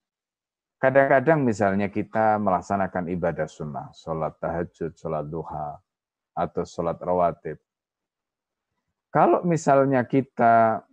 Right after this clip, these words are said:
biasa melaksanakan ibadah-ibadah seperti itu, maka pertahankanlah ibadah-ibadah tadi. Itu yang disebutkan tadi, habsiha alal wajibat wal mandubat. Lalu kemudian bagaimana caranya dalam kondisi futur tadi? Minimal kita tetap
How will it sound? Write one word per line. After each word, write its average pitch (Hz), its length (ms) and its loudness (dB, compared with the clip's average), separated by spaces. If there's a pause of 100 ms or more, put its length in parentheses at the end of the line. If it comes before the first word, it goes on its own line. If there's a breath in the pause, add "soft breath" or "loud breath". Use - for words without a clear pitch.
(140)
biasa 117 480 6
melaksanakan 107 640 0
ibadah-ibadah 98 640 2
seperti - 560 -8
itu, 107 160 -4
maka 101 320 -2
pertahankanlah 78 880 -8
ibadah-ibadah 80 960 -6
tadi. 67 400 -14
Itu - 160 -4
yang 90 240 -6
disebutkan 87 640 -8
tadi, 92 400 -4 (800)
habsiha 107 560 0
alal 92 240 2
wajibat 92 560 -2
wal 85 240 -8
mandubat. 69 480 -18 (1200)
Lalu 151 240 4
kemudian 196 400 2
bagaimana 160 480 2
caranya 180 320 2
dalam 131 320 2
kondisi 113 400 0
futur 95 400 -6
tadi? 71 320 -14 (640)
Minimal 160 720 0
kita 143 320 -2
tetap - 340 -6